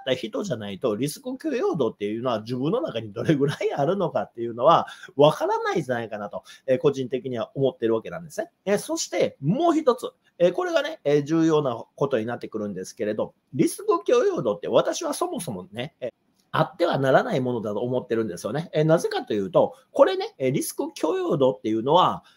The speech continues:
どれぐらいまでならマイナスになっても受け入れることができるのかっていう数値なんですね。えー、私は一円たりとも損したくないわけですよ。ですから、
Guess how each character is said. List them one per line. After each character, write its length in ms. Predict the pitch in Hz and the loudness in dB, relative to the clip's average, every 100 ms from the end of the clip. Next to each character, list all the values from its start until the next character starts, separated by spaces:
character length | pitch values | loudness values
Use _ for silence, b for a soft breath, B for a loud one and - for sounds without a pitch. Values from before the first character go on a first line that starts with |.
| b 120 | b 6
ど 140 | 175 | 8
れ 140 | 403 415 | 8 6
ぐ 160 | 359 | 2
ら 120 | 392 440 | 4 4
い 80 | |
ま 140 | 403 349 | 2 2
で 180 | 339 302 | 0 -2
な 120 | 370 | -2
ら 120 | 165 | -2
マ 220 | 123 180 | 0 0
イ 120 | 214 | 0
ナ 120 | 240 240 | -4 -6
ス 140 | 240 | -8
に 100 | 233 | -6
な 120 | 254 | -8
っ 100 | - | -6
て 120 | 180 | -4
も 140 | 139 113 | -2 -2
受 180 | 131 - | -6 0
け 80 | 131 | 2
入 80 | 127 | 4
れ 140 | 135 131 | 4 2
る 80 | |
こ 140 | 143 196 | 0 -4
と 120 | 170 | -2
が 140 | 107 104 | -4 -6
で 140 | 117 | -8
き 160 | - 233 | -8 -6
る 140 | 330 | -4
の 140 | 175 | -4
か 140 | 139 247 | -4 -4
っ 120 | - | -2
て 80 | 143 | 0
い 40 | |
う 60 | 127 | 0
数 240 | - 170 | 0 -4
値 160 | - 104 | -4 -8
な 80 | 90 | -12
ん 60 | |
で 100 | 85 | -10
す 80 | - | -6
ね。 160 | 185 - b b | -6 -6 b b
え 60 | 151 | 4
ー、 20 | |
私 480 | 170 220 320 - 294 | 6 4 0 -6 -4
は 340 | 403 240 202 - | -2 -2 -2 -4
一 380 | 254 - 359 | -8 -4 -2
円 240 | 359 359 370 | 0 -2 -2
た 140 | 320 | 0
り 180 | 359 220 - | 2 -2 -4
と 180 | 320 330 | -2 0
も 580 | 415 480 202 110 104 76 | 2 6 8 6 4 -2
損 300 | - 233 156 | -2 0 2
し 80 | 127 | -2
た 100 | 117 | -6
く 80 | |
な 140 | 87 90 | -10 -12
い 60 | |
わ 100 | 85 | -12
け 80 | - | -12
で 100 | - | -16
す 140 | - - | -18 -20
よ。 80 | _ _ - | _ _ -2
で 140 | 180 | 0
す 100 | - | 2
か 100 | 156 | 2
ら、 200 | 175 104 | 2 0